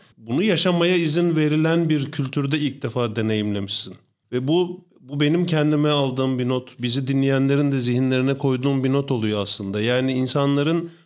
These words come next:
e, anne babalarıyla beraber yaşadıkları ilk yıllardaki deneyimleri yetişkinlikteki pek çok davranışlarının zeminine oturuyor gerçekten. Konuştuğumuz herkesin aşağı yukarı buraya konuyu getiriyor olması tesadüf değildir diye düşünüyorum ben.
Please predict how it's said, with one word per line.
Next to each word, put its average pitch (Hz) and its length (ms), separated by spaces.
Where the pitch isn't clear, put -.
e, 117 180
anne 127 360
babalarıyla 151 800
beraber 139 480
yaşadıkları 139 680
ilk 180 320
yıllardaki 127 680
deneyimleri 143 720
yetişkinlikteki 139 840
pek 156 200
çok 117 220
davranışlarının 131 640
zeminine 127 480
oturuyor 123 440
gerçekten. 101 640
Konuştuğumuz 160 520
herkesin 180 540
aşağı 143 360
yukarı 143 320
buraya 151 280
konuyu 139 340
getiriyor 151 440
olması 131 360
tesadüf 131 560
değildir 107 400
diye 95 180
düşünüyorum 101 500
ben. 107 80